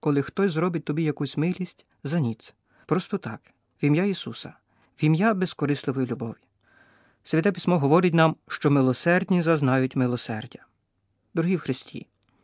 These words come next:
якщо в когось зазвичай було все добре і він ніколи не потребував особливого милосердя від інших,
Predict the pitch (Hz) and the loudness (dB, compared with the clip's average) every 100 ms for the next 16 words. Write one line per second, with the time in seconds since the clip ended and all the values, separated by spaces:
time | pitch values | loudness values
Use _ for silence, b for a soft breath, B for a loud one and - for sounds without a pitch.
0 | - 160 - 240 - 226 180 143 147 147 | -2 -2 2 2 4 4 4 0 0 0
1 | 202 185 165 170 - 127 135 175 131 127 | 0 2 2 2 0 0 2 2 0 2
2 | 139 139 131 170 151 131 131 - 127 135 | 2 2 2 2 4 2 0 -2 0 0
3 | 156 - 127 135 131 170 156 139 120 120 | 0 -2 -4 -2 0 0 2 2 0 -2
4 | 147 147 117 123 160 175 - 156 | -2 -2 -4 -6 -2 -2 -2 -10